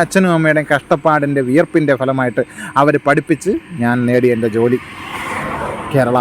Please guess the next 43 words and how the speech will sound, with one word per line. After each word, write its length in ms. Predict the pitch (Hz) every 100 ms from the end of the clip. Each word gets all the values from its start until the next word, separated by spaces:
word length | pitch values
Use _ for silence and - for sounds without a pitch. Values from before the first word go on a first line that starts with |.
| 120
പോലീസ്. 280 | 120 113 107 - - - 180
ഇതെന്ന് 300 | 196 214 202
വെച്ചാൽ 160 | 185 185
നമ്മുടെ 180 | 175 190
ശബരിമല 380 | 160 156 190 196 160
ഡ്യൂട്ടി 180 | 151 165
എന്ന് 120 | 151
വെച്ചാൽ 180 | 147 123 123
നമുക്കൊരു 280 | 160 185 165
ജോലിയല്ല, 420 | 131 143 160 113 110 -
അത് 100 | 139 160
നമ്മുടെ 180 | 160 165
ഒരു 60 | 147 131 123
just 180 | 135 -
an 60 | 143
emotion, 400 | 131 131 160 - 104 120
ഇമോഷനാണ്. 440 | 147 147 127 131 - - - - - 135
അപ്പോൾ 120 | 147 147
എന്തായാലും 440 | 185 196 170 135 123
ഇത്രയും 260 | 202 185 180
സാധനങ്ങൾ, 320 | 160 151 156 143
ഒരു 80 | 135
ഇത്രയും 260 | - 185 190
സാധനങ്ങൾ 280 | 185 185 196 190
മാത്രമല്ല, 260 | 175 160 147
ഒരു 60 | 143
കമ്പിളി 240 | 139 151 160
എടുക്കണം, 240 | 147 160 147
ചാർജർ 260 | 135 143 151
എടുക്കണം, 240 | 151 156 147
ടൂത്ത് 160 | 135 143
പേസ്റ്റ് 180 | 156 147
എടുക്കണം, 220 | 147 156 139
ബ്രഷ് 160 | 135
എടുക്കണം. 140 | 170 185
അയ്യോ, 200 | 226 233 233 185
ബ്രഷും 280 | 160 202 196
സോപ്പും 280 | 180 170 196 170
മറന്നുപോയി, 380 | 170 180 175 147
ബ്രഷും 240 | 143 185 160
സോപ്പും 180 | 156 170
മറന്നുപോയി, 260 | 151 143 - - -
പോണ 160 | 156 165